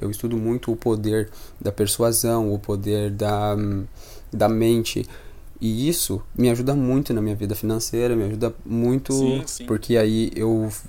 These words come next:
Speaker 1: eu retorno, retorno ao ponto zero, eu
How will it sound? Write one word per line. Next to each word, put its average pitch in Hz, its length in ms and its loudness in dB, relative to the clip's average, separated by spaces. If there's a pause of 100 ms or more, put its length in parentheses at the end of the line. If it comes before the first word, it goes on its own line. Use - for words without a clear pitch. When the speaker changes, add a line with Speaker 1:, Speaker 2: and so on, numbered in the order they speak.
(160)
Speaker 1:
eu 110 760 0
retorno, 123 640 0
retorno 123 520 2
ao 113 180 4
ponto 104 680 -4 (140)
zero, 120 420 4 (760)
eu 104 680 2